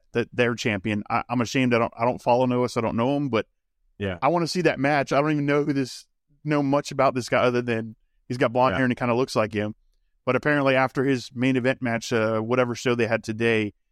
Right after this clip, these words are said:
Speaker 1: Rainmaker rolled in the ring out of nowhere and just gave him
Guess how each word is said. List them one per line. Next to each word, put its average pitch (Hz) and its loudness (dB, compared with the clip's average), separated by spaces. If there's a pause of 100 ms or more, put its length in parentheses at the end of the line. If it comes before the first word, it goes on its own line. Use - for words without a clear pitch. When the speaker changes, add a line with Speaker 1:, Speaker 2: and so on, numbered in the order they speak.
(680)
Speaker 1:
Rainmaker 135 0
rolled 135 2
in 135 -2
the 131 -2
ring 127 2
out 120 0
of 117 0
nowhere 120 4
and 113 -4
just 110 -6
gave 120 0
him 110 -2